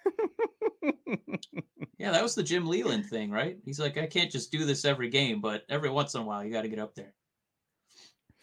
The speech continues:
Speaker 1: Um, well, we also have a lot of stuff to talk about today. Um, <laughs> oh, Dan B, wow, things getting deep tonight. I'm not prepared. <laughs> Sorry.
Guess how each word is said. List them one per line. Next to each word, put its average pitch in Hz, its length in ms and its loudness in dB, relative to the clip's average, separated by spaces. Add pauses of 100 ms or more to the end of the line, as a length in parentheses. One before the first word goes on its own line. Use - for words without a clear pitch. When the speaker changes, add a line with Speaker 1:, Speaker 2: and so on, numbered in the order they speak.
(540)
Speaker 1:
Um, 160 520 10 (180)
well, 175 500 8 (180)
we 165 120 6
also 247 260 4
have 247 140 8
a 190 60 2
lot 170 200 6
of 170 80 2
stuff 180 320 4
to - 80 -12
talk 104 300 2
about 101 260 -2
today. 110 460 -2 (200)
Um, 113 760 2 (520)
<laughs> - 480 -20
oh, 247 200 2
Dan 139 320 8
B, 117 220 2
wow, 143 280 8
things 160 320 -2
getting 139 260 2
deep 143 220 0
tonight. 104 380 -2
I'm 117 100 -6
not 143 220 4
prepared. 117 540 0 (540)
<laughs> - 600 0
Sorry. - 440 4